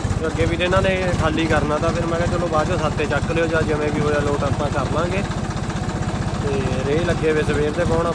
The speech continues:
ਮੈਂ ਬੜਾ ਲੁਧਿਆਣੇ ਗਿਆ ਤਾਂ ਭਾਣਜੇ ਨਾਲ ਲੈ ਕੇ, ਤੇ ਕੰਮ ਜਿਹਾ ਤਾਂ ਇੱਕ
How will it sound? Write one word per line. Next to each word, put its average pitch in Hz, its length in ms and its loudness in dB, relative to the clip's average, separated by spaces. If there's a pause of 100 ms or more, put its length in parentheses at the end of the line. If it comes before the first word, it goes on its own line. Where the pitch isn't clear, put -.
(220)
ਮੈਂ 151 200 2
ਬੜਾ 160 220 0
ਲੁਧਿਆਣੇ 165 400 0 (120)
ਗਿਆ - 100 0 (100)
ਤਾਂ 151 60 -2
ਭਾਣਜੇ 151 380 0
ਨਾਲ 160 160 0
ਲੈ 156 140 0
ਕੇ, 160 120 -2
ਤੇ - 60 -2 (1400)
ਕੰਮ 147 240 0
ਜਿਹਾ 151 120 0
ਤਾਂ 147 120 0
ਇੱਕ - 160 -2